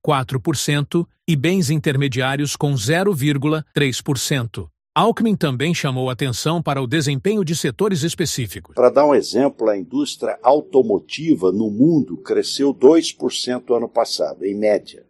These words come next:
Speaker 2: a indústria automotiva. No Brasil, cresceu nove vírgula sete por cento. A indústria de ar-condicionado cresceu trinta e oito por cento ano passado. Nós somos hoje o segundo fabricante do mundo de ar-condicionado,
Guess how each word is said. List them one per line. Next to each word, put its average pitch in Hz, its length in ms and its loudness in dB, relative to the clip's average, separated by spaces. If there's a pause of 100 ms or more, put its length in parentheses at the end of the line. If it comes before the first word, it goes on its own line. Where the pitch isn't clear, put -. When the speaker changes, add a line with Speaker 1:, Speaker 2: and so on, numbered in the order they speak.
(120)
Speaker 2:
a 95 100 -10
indústria 104 400 -2
automotiva. 104 600 -4 (300)
No 101 120 -4
Brasil, 107 480 4
cresceu 123 720 0
nove 139 640 6
vírgula 120 500 -6
sete - 460 -2
por 95 180 -14
cento. - 300 -16 (420)
A 98 160 2
indústria 117 460 -2
de 101 100 -2
ar-condicionado 104 920 -2
cresceu 131 560 -2
trinta 185 640 4
e 143 40 4
oito 143 460 4
por 127 240 -4
cento 117 400 -6
ano 110 100 -2
passado. 87 500 -4 (380)
Nós 98 200 -2
somos 123 400 0
hoje 131 260 4
o 131 60 -10
segundo 170 640 -2
fabricante 131 840 2
do 165 180 4
mundo 131 500 0
de 104 160 0
ar-condicionado, 107 800 0